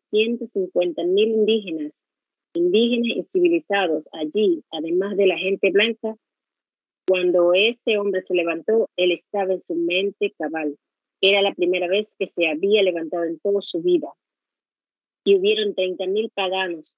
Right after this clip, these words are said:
puros, entre paréntesis, esos son indígenas incivilizados, que quebraron sus ídolos en el suelo y aceptaron a Jesucristo como su Salvador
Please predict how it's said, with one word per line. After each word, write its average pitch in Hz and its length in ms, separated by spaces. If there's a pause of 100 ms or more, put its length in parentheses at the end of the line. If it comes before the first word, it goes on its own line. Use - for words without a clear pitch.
puros, 175 420 (560)
entre 170 220
paréntesis, 180 720
esos 175 260
son 180 180
indígenas 175 680
incivilizados, 165 1120 (640)
que 190 120
quebraron 196 640
sus - 280 (100)
ídolos 220 480
en 175 120
el 160 80
suelo 180 400
y 180 140
aceptaron 185 680
a 160 100
Jesucristo 160 640
como 160 180
su 151 140
Salvador 156 520